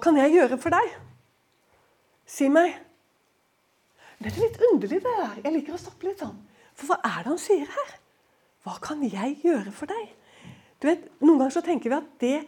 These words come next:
sier, du vet, Jesus sa det, «Hva vil du?» sant? Litt sånn, «Hva vil du jeg skal gjøre for deg?»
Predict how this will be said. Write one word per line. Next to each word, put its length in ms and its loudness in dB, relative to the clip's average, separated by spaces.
sier, 440 -2
du 80 -4
vet, 160 -2
Jesus 360 -4
sa 160 0
det, 200 0
«Hva 120 -4
vil 240 -4
du?» 60 -8
sant? 240 -4
Litt 120 -4
sånn, 200 -2
«Hva 80 0
vil 200 -2
du 40 -2
jeg 160 -6
skal 160 -8
gjøre 240 -6
for 160 -6
deg?» 220 -6